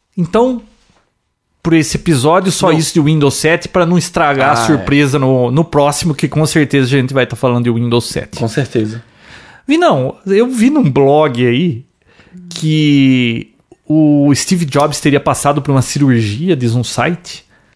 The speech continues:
Speaker 2: Olha.
Speaker 1: Que ele foi esse final de semana passado num hospital lá,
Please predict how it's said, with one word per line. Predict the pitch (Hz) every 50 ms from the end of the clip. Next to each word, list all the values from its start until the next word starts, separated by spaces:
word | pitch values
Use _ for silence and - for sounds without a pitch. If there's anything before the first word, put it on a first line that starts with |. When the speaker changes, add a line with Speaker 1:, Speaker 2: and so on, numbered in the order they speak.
| _ _ _ _ _ - _ - -
Speaker 2:
Olha. | 143 127 110 98 92
Speaker 1:
Que | 90 147
ele | 156 160
foi | - - - 156 180 190
esse | 180 175 - -
final | - 240 208 196 214
de | 214 214
semana | - 165 160 170 180
passado | - - 151 135 - - - 135 143 170 165 160 147
num | 135 135 139
hospital | 139 135 - - 147 - - - 123 117 135 160 175
lá, | 151 131 120 131 175 208 208